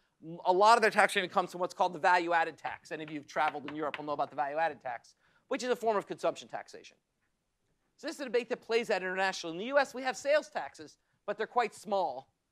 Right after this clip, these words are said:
uh, as a share of revenues compared to European nations. Now, why do we care?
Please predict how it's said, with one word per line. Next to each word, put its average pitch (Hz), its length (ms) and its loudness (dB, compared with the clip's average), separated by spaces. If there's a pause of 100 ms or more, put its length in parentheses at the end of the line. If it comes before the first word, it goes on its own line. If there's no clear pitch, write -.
(160)
uh, 156 220 4
as 165 120 -6
a 156 40 -10
share 185 240 -2
of 151 80 -2
revenues 156 340 0
compared 147 280 -4
to 139 60 -10
European 135 400 -8
nations. - 440 -16 (1200)
Now, 190 300 4 (1160)
why 302 380 2
do 247 180 -10
we 233 100 -8
care? 180 460 -4